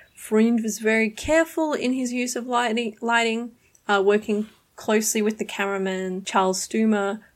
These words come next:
Freund would create an eerie and enchanted look in some parts, often sacrificing pace to build atmosphere and a sense of dread.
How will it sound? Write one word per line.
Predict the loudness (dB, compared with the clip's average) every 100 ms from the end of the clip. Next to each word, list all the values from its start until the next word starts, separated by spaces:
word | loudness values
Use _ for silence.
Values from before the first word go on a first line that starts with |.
| _
Freund | -4 -2 0
would | 0 -2
create | -2 0 2 2
an | -2 -4
eerie | -2 0 2 2
and | 0
enchanted | -2 -4 -2 -2 0 -2 -2
look | -4 -6
in | -6 -4
some | -4 -2 -2
parts, | 0 2 2 0 -4 -6 -14 -16 -6
often | -4 -4 -4
sacrificing | -2 -2 -4 -8 -4 -2 -4 -6
pace | -6 -2 -2 -2 -6
to | -4
build | -4 -2 -4 -4
atmosphere | -6 -4 -6 -4 -2 -2 -2
and | -4
a | -4
sense | -6 -6 -8
of | -6 -8 -6
dread. | -2 -2 -4